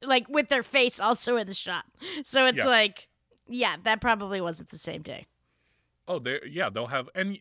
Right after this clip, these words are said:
Speaker 2: and to some degree, the structure of the movie allows that because they're competing reporters. They both get to call each of their respective editors to essentially lay out the plot so far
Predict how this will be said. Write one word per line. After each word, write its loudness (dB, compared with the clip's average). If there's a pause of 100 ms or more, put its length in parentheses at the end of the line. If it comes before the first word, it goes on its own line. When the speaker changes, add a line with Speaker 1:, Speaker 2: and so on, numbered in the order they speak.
Speaker 2:
and -10 (800)
to -10
some -4
degree, -4 (140)
the -6
structure -8
of -8
the -10
movie -12 (440)
allows 0
that -2
because -10
they're -8
competing -12 (640)
reporters. -6
They -6
both -8
get -10
to -12
call -8 (180)
each -16
of -12
their -6
respective -10
editors -10 (520)
to -10
essentially -6
lay -6
out -8
the -12
plot -6
so -8
far -10